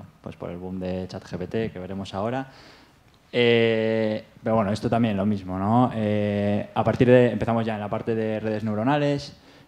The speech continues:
Eh, al principio, pues lo que, lo que se utilizaba para generar texto, digamos, eh, redes neuronales recurrentes, es decir,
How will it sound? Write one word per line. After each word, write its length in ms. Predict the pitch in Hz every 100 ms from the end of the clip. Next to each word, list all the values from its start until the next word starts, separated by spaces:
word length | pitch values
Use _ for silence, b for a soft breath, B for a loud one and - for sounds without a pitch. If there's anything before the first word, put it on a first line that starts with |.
| _
Eh, 360 | - 104 101 101
al 100 | 101
principio, 460 | 104 - 98 90 87
pues 180 | 92 90
lo 140 | 95 92
que, 380 | 95 90 90 92
lo 120 | 95
que 60 | 95
se 60 |
utilizaba 360 | 95 92 104 104
para 160 | 104
generar 380 | 104 104 107 104
texto, 340 | - 135 - 117
digamos, 540 | 110 120 131 135 -
eh, 480 | 98 98 95 92 92 95
redes 240 | 101 104
neuronales 420 | 107 107 113 117
recurrentes, 560 | 101 101 92 92 90 87
es 80 | 87
decir, 360 | 87 95 87